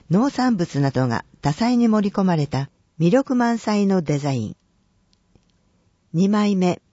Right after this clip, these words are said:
とちまるとみやりーが声を合わせて、一期一会栃木国体、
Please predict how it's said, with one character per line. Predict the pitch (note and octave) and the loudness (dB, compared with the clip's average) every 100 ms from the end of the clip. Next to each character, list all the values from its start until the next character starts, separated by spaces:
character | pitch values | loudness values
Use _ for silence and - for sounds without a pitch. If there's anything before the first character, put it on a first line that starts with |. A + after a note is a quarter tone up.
| _ _ _ _ _ - | _ _ _ _ _ -4
と | F#3 | -2
ち | - | 0
ま | B3+ B3 | 0 0
る | A#3 | 0
と | - G#3 | 0 0
み | G#3 C4+ | 2 2
や | B3 | 2
り | F3 D3+ | 0 0
ー | C3 | 0
が | C3+ D3+ - - _ | -2 -6 -16 -20 _
声 | - D4 B3+ D#3+ | -4 0 2 2
を | C#3 | 2
合 | C#3+ | 0
わ | F3 | -2
せ | - B2 | -2 -4
て、 | C#3 - _ _ _ _ _ - | -4 -6 _ _ _ _ _ -6
一 | D#3+ - C#4 | -6 -2 0
期 | C4+ B3+ | 2 0
一 | - G3 D#3+ | -2 -4 -2
会 | - _ _ _ _ | -4 _ _ _ _
栃 | - F3 C4+ C#4 C#4 | -6 -4 0 0 0
木 | |
国 | A#3+ - - | -4 -8 -8
体、 | C3 A2 | -8 -8